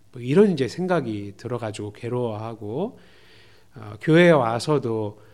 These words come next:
내가 볼 때 믿음이 좋은 교우들은 하나님의 어떤 일 등 시민인 것 같고 나는 뭐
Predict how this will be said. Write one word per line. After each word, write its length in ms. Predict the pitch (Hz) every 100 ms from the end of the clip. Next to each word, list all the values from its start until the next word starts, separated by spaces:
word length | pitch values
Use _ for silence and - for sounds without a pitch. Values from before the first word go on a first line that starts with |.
| - -
내가 260 | 127 147 175
볼 160 | 165
때 120 | 170
믿음이 420 | 131 135 180 185 175
좋은 480 | - - - 202
교우들은 640 | 170 135 131 127 123 131 107 - - - - -
하나님의 480 | 185 190 170 147
어떤 240 | 120 - 117
일 300 | 139 175 -
등 160 | 208
시민인 480 | 175 - 202 185 143
것 100 | 117
같고 800 | 101 95 - 104 107 165 254 - -
나는 920 | 104 101 104 123 185 233 208 123 104
뭐 280 | 101 101 98